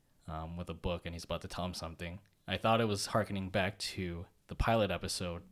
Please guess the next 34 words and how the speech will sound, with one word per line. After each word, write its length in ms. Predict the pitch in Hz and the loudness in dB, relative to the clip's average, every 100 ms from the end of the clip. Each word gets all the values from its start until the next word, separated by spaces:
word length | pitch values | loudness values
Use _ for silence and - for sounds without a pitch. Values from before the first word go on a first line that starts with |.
| - - | -18 -8
of 80 | 92 | -6
Attack 240 | 92 90 | -4 -4
on 100 | 87 | -4
Titan, 380 | 78 87 82 85 - - _ _ - | -4 -6 -6 -12 -16 -20 _ _ -4
and 260 | 95 92 | 0 0
it 80 | 104 | 4
almost 260 | 113 113 - | 4 6 4
felt 200 | 104 90 | 2 2
like, 340 | 90 90 - _ _ _ _ _ _ | 0 -2 -6 _ _ _ _ _ _
if 100 | - | -6
you 140 | 92 90 | -4 -2
listen 240 | 95 98 | -2 -2
to 80 | 95 | -2
our 80 | 90 | -2
Great 220 | 87 82 | -2 -4
Pretender 320 | 98 - 117 | -2 0 0
podcast, 540 | 98 95 90 - 87 - | 4 4 4 -2 -2 0
they 120 | 95 | 0
also, 600 | 87 90 - 90 87 104 - _ _ - | 0 0 -2 -2 -2 -8 -14 _ _ -10
um, 340 | 92 85 95 113 | -8 -8 -10 -6
do 100 | 90 | -6
a 60 | |
callback 360 | - 92 87 87 | 0 0 2 -2
to 80 | 80 | -4
the 80 | 87 | -2
pilot 380 | - 90 82 | 0 2 0
later 240 | 85 85 85 | -2 -2 -2
on 120 | 85 | -2
in 120 | 80 | -4
the 100 | 82 | -6
ep-, 160 | 82 - _ - | -6 -8 _ -8
in 320 | 92 85 85 | -6 -4 -2
that 240 | 85 85 - | 0 0 0
season. 500 | - 80 85 85 | -4 -4 -6 -8